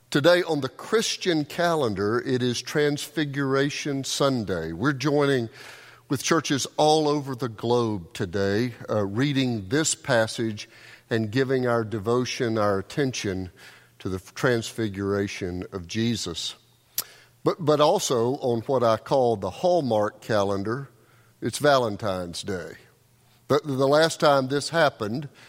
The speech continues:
uh, I think, that Valentine's Day and Transfiguration Sunday happened together, I think it was two thousand ten. Well, what strikes me is that on the Christian calendar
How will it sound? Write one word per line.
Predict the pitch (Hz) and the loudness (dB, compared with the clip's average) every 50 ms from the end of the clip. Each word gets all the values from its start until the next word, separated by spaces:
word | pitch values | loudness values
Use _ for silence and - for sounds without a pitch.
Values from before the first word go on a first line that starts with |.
| - - - - - _ _ _ - | -20 -20 -20 -20 -20 _ _ _ 0
uh, | 107 104 101 - - | 0 2 2 2 2
I | 117 110 | 2 2
think, | - - 233 160 110 104 - - 147 120 | 2 2 2 2 0 -2 -6 -10 -8 -6
that | 117 117 - | -6 -6 -6
Valentine's | 110 101 143 156 180 180 160 139 127 143 127 123 120 120 117 104 101 | 0 4 4 6 6 4 4 2 2 0 2 2 2 0 -2 -4 -2
Day | 120 120 113 117 120 120 127 131 | 0 2 2 4 4 4 2 2
and | 123 123 113 110 | 0 0 -2 -4
Transfiguration | - - 139 135 131 127 - - 143 131 120 120 120 120 120 123 131 135 - - 113 104 | -2 0 0 0 0 -2 -4 -4 -4 -2 -2 -2 0 2 2 2 0 -2 -4 -6 -6 -6
Sunday | 98 - 131 117 113 113 107 110 110 107 104 | -2 0 0 2 2 2 2 2 2 2 2
happened | 110 127 123 120 - 123 107 98 | 2 2 2 2 0 -4 -6 -4
together, | 90 107 98 107 120 127 120 92 104 98 92 - - - - - - - _ | -6 -6 -2 0 2 2 2 0 -2 -6 -6 -8 -12 -18 -20 -20 -20 -14 _
I | - 92 | -10 -4
think | - 131 123 117 - 117 | -2 -2 -2 -2 -2 -6
it | - | -6
was | - 104 - | -6 -8 -10
two | - - 127 113 | -6 -4 -4 -4
thousand | - - 110 101 104 101 101 92 98 95 92 90 - | -2 0 2 2 2 2 2 -2 -4 -6 -8 -8 -10
ten. | - - 117 101 92 78 64 64 64 - - - _ _ _ _ _ _ _ _ _ _ _ _ _ _ _ _ _ _ _ - - - - - - _ _ _ _ _ _ | -10 -6 -4 -4 -4 -4 -6 -8 -12 -14 -14 -16 _ _ _ _ _ _ _ _ _ _ _ _ _ _ _ _ _ _ _ -18 -18 -18 -20 -20 -20 _ _ _ _ _ _
Well, | - 151 165 | 0 2 2
what | 190 - - | 4 2 2
strikes | - - - 214 208 214 208 - - - | -2 0 2 4 4 4 2 0 -4 -2
me | 120 113 117 | 0 2 2
is | 123 127 - | 2 2 2
that | 160 151 | 2 2
on | 143 135 | 2 2
the | 123 123 | 0 -2
Christian | - - - - 214 220 - - - 240 214 190 | -6 -10 -4 -2 -2 -2 0 -2 -2 -2 -2 -2
calendar | - 180 160 151 151 151 147 151 147 147 143 139 | -2 0 2 4 4 4 2 0 0 0 -2 -2